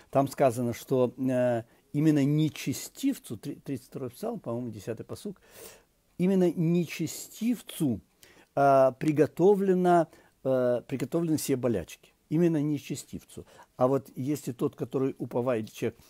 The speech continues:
если он уповает на Всевышнего, то он, э, испытывает только милость Всевышнего, больше ничего. По-моему, там так написано. То есть, опять-таки, подтверждение того, что твое поведение, э, оно определяет, э, степень твоего физического здоровья.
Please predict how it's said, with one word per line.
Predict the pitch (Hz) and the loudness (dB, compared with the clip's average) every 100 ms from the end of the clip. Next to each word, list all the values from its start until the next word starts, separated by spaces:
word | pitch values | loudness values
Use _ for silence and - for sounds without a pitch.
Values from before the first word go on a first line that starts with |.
| _ | _
если | - - | -12 -6
он | 113 | -6
уповает | 113 117 110 104 | -2 0 0 0
на | 104 | -6
Всевышнего, | - 135 285 - 277 254 240 | -10 -6 -6 -4 -4 -2 -2
то | 226 254 285 202 | -4 -8 -4 -2
он, | 202 208 190 | -2 -2 -2
э, | 170 160 151 143 135 120 110 92 - 101 87 90 - _ _ _ - - | 0 0 0 -2 -4 -6 -8 -10 -12 -14 -14 -16 -16 _ _ _ -20 -16
испытывает | 277 - 165 - 170 156 143 | -14 -10 -10 -6 -4 -4 -4
только | 135 - | -6 -2
милость | 123 107 90 | -2 0 -4
Всевышнего, | - - - - 90 92 | -8 -12 -12 -12 -16 -10
больше | 120 117 110 | -10 -8 -10
ничего. | 104 90 - 101 _ _ _ | -10 -14 -16 -20 _ _ _
По-моему, | 110 104 104 | -10 -10 -10
там | 98 98 | -12 -10
так | 95 90 | -12 -12
написано. | 71 - - - - _ - - - _ | -16 -20 -20 -20 -20 _ -20 -20 -20 _
То | 277 | -8
есть, | 247 | -2
опять-таки, | 214 135 107 - 120 | -2 -2 -4 -8 -14
подтверждение | 127 127 139 170 165 151 | -10 -8 -4 -2 -2 -2
того, | 247 269 | -4 -6
что | - - 160 - - _ | -4 -2 -2 -4 -20 _
твое | - 165 165 | -2 2 2
поведение, | 165 165 190 262 247 226 214 | 0 -2 -2 -2 0 0 -2
э, | 156 160 151 | -4 -6 -4
оно | 135 143 185 196 | -4 -6 -4 -4
определяет, | 147 151 143 156 170 160 - | -4 -6 -4 -2 -2 -4 -4
э, | 151 143 | -4 -4
степень | - 151 143 | -6 -6 -6
твоего | 127 131 135 | -4 -2 -2
физического | 123 120 123 - 117 113 | -4 -8 -8 -10 -8 -8
здоровья. | 110 107 76 | -6 -8 -10